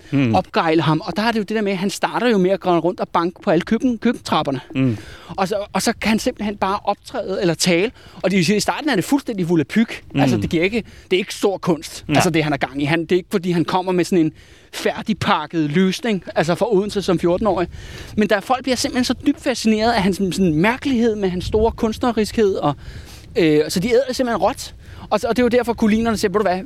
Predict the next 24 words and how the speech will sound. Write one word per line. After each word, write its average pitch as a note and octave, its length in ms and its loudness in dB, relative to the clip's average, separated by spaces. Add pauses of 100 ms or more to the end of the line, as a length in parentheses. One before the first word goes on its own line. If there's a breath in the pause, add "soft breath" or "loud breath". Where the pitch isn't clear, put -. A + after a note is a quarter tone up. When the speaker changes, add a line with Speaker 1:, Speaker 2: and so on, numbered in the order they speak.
(140)
Speaker 2:
du F3 60 2
hvad, F3+ 140 0 (220)
vi, F#3+ 260 6
vi F#3 60 2
kaster F#3+ 260 -2
sgu - 140 -2
nogle D#3 160 2
penge F3 220 0
efter - 160 -4
ham - 120 -6
der." - 160 -2
Speaker 1:
Mm. A#2+ 220 2 (400 loud breath)
Speaker 2:
Vi F3 80 2
begynder F3+ 220 2
sgu D#3 260 2
at, C#3 160 0
at, D#3+ 80 4 (120)
at, C3+ 60 -2
sådan, D#3+ 200 0
at D#3+ 60 -4
sponsorere C3 460 0
ham, F3 160 -4
ikke? A3 120 -2
Speaker 1:
Mm. A#2 140 -2